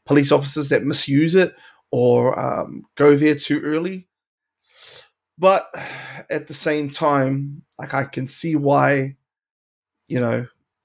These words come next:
um, if, if they're combating someone that does have a gun, a, a live gun,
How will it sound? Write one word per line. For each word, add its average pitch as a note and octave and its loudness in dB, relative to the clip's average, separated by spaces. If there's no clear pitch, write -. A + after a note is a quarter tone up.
um, B2+ -4
if, - -8
if - -6
they're C#3 0
combating C#3+ 4
someone C3+ 0
that B2+ -8
does C#3+ 0
have C#3+ 0
a C3 0
gun, C3+ 0
a, - -2
a A2+ -4
live C3+ 0
gun, C#3+ -2